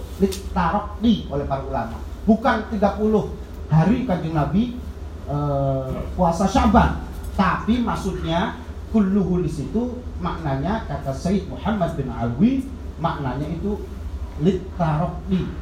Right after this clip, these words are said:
Jadi bukan seluruh Sya'ban Kanjeng Nabi puasa nyambung Ramadan. Artinya adalah saking banyaknya, hampir Nabi puasa full bulan Sya'ban.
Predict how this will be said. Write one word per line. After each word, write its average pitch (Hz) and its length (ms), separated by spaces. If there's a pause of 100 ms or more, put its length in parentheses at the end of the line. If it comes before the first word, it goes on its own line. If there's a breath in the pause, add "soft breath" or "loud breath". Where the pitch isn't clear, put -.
(200)
Jadi 190 400
bukan 160 560 (160)
seluruh 277 640 (160)
Sya'ban 160 480
Kanjeng 143 240
Nabi 143 160
puasa 196 400
nyambung 147 320
Ramadan. 180 560 (720)
Artinya 175 640
adalah 156 320 (960)
saking 220 400
banyaknya, 185 880 (320)
hampir 262 720
Nabi 233 480 (880)
puasa - 640 (800)
full 277 400 (240)
bulan 175 400
Sya'ban. - 560